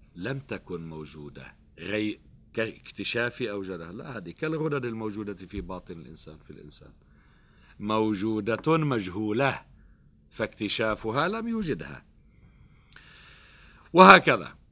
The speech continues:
فلا، لا يكاد يوجد عاقل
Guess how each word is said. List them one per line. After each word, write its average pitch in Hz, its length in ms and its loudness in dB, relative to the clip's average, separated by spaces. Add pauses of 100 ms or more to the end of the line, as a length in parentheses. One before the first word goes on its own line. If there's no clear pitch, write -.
(400)
فلا، 104 720 -4 (1000)
لا 101 300 -4
يكاد 92 840 -6
يوجد 80 640 -8
عاقل 120 840 -4